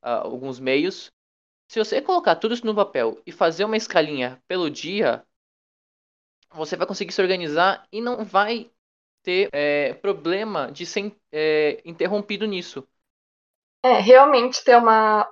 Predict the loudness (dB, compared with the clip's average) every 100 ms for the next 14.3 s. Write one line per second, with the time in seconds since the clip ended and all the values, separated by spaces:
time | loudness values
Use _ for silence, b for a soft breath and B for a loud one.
0 | -4 2 4 4 2 2 2 4 2 2
1 | 0 -4 -2 -2 -4 -8 -2 0 0 -2
2 | -6 -6 -6 -6 -8 0 4 4 4 0
3 | 0 4 4 4 -2 _ _ -4 -2 4
4 | 6 6 2 -2 -2 -2 -6 -10 -6 -6
5 | 0 2 2 0 -2 0 2 4 4 -2
6 | _ _ 0 0 2 2 4 2 0 -4
7 | -8 -6 -6 -4 -2 -2 -2 2 4 6
8 | 2 -2 -6 -2 2 4 2 -4 _ _
9 | _ _ _ -4 -2 2 4 6 4 6
10 | 4 6 6 6 6 6 6 4 2 -4
11 | _ 2 6 8 8 8 2 6 6 6
12 | 4 0 2 4 4 4 0 0 0 4
13 | 2 2 -2 -2 0 2 4 2 2 -2
14 | 0 0 -2